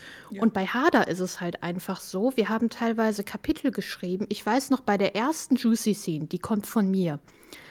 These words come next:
Speaker 2: die hab ich geschrieben in Band eins.
Speaker 1: Nee,
Speaker 2: Und ich weiß noch,
Speaker 1: ich
Speaker 2: äh,
Speaker 1: doch
Speaker 2: da
Speaker 1: im, im Sexclub.
Speaker 2: Die, aber den, den Anfang davon.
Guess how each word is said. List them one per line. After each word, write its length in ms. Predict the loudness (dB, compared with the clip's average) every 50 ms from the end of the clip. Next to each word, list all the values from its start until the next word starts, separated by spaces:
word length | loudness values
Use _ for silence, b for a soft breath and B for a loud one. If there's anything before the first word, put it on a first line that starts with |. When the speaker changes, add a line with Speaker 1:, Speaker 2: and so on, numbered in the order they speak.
| B B B
Speaker 2:
die 120 | 0 2 2
hab 120 | 2 0
ich 220 | 0 -2 -2 -2 -2
geschrieben 480 | -4 -4 -4 -2 -4 -4 -2 -2 -4
in 220 | -4 -4 -4 -4 -4
Band 240 | -4 -4 -4 -4
eins. 380 | -4 -4 -2 -2 -4 -4 -8 -12 b b b b b b
Speaker 1:
Nee, 200 | -2 2 6 6
Speaker 2:
Und 40 | 6
ich 140 | 6 6 6
weiß 220 | 6 6 8 8
noch, 140 | 6 6 6 2
Speaker 1:
ich 200 | -2 -2 -4 -4
Speaker 2:
äh, 20 |
Speaker 1:
doch 100 | -6 -4
Speaker 2:
da 80 | -4 -4
Speaker 1:
im, 140 | -4 -4 -6 -6
im 100 | -6 -6
Sexclub. 640 | -6 -8 -10 -10 -14 -18 -12 -10 -10 -10 -10 -12 -18 _ _ _ _ _ _ _ _ _ _ _ _ _ _ _ _ _ _ _ _ _ _ _ _ _ _ _ _ _ _ _ _ _ _ _ _ _ _ _ _ _ _ _ _ _ _ _ _ _ _ _ _ _ _ _ _ _ _ _ _ _ _ _ _ _ _ _ _ _ _ _ _ _ _ -10 -8
Speaker 2:
Die, 200 | -8 -6 -4 0
aber 220 | 2 4 4 4 4
den, 240 | 6 6 4 6
den 160 | 6 4 4 6
Anfang 400 | 6 4 4 2 0 -6 -4 -4
davon. 320 | -4 -6 -6 -6 -6 -6